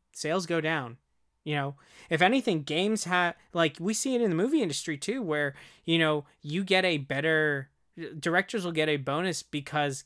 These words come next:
guess, or, or actors too will get a bonus because, uh, of their rating on Rotten Tomatoes. So, you know, Mulan should be different 'cause Mulan wasn't good.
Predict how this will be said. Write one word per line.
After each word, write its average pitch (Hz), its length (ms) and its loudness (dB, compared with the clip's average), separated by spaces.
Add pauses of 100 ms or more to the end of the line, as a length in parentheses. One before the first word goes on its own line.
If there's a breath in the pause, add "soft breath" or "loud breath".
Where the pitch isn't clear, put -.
guess, 160 240 0
or, 160 520 0
or 147 140 -4
actors 151 400 -2
too 208 120 -2
will 180 60 -2
get 156 120 0
a 135 40 0
bonus 165 300 0
because, 139 420 -4 (560 loud breath)
uh, 139 440 2
of 147 180 -2
their 143 320 2 (100)
rating 165 320 2
on 127 300 -4
Rotten 160 240 2
Tomatoes. 147 640 -2 (1080)
So, 156 540 2 (800 soft breath)
you 165 120 0
know, 147 260 0 (300)
Mulan 185 560 4
should 185 200 -4
be 185 120 2
different 170 440 0
'cause 156 220 -4
Mulan 185 340 2
wasn't 165 260 -2
good. 170 240 0